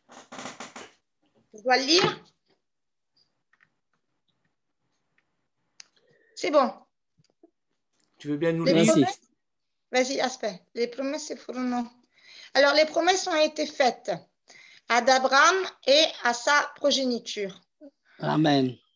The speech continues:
Speaker 1: Euh, il dit non. Et, attends. Et elle ? Non, dice alle progé-, il dit non et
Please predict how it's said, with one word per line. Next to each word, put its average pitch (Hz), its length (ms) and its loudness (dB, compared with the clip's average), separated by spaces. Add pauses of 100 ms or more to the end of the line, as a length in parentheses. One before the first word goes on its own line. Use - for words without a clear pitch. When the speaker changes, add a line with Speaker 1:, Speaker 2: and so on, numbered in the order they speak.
(200)
Speaker 1:
Euh, 226 100 4 (580)
il 285 160 0
dit 277 160 -2
non. 285 360 2 (1700)
Et, 320 240 4 (200)
attends. 196 220 -12 (540)
Et 233 120 -6
elle ? 302 260 -6 (1160)
Non, 247 180 -4
dice 208 300 -8
alle 233 260 -6
progé-, 233 440 -10 (1160)
il 247 200 -2
dit 262 160 -2
non 285 120 4 (380)
et 311 200 4